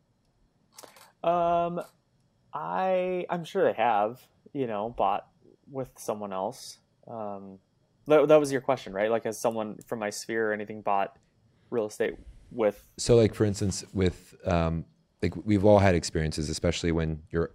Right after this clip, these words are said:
Speaker 2: outbound looking for new business, you're calling for sale by owners, expireds, all these other, uh, lead sources, and you're looking for new business, and you tend to neglect your, your sphere, your database. And then, you know, you're at a friend's party and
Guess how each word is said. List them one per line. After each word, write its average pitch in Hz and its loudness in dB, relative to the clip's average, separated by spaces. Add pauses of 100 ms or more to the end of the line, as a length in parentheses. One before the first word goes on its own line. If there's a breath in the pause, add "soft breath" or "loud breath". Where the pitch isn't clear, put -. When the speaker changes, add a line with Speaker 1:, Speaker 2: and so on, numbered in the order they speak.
(140)
Speaker 2:
outbound 87 2
looking 82 -2
for - -10
new 80 -2
business, 78 -2
you're 78 -6
calling 78 -2
for - -14
sale 80 -4
by 82 -4
owners, 80 -4
expireds, 80 -4
all 82 -2
these 82 0
other, 80 2 (400 soft breath)
uh, 78 -2
lead 85 0
sources, 80 -4
and 82 -4
you're 85 0
looking 92 0
for 87 -2
new 82 -2
business, 78 -4
and 85 -8
you 80 -4
tend 90 -4
to 90 -2
neglect 82 -2
your, 80 0
your 78 -8
sphere, 80 -2 (180)
your 85 -6
database. 80 0 (640 loud breath)
And 87 -2
then, 87 -2 (180)
you 85 -4
know, 85 -2
you're 82 0
at 85 2
a 80 0 (200)
friend's 92 -2
party 90 4
and 82 -2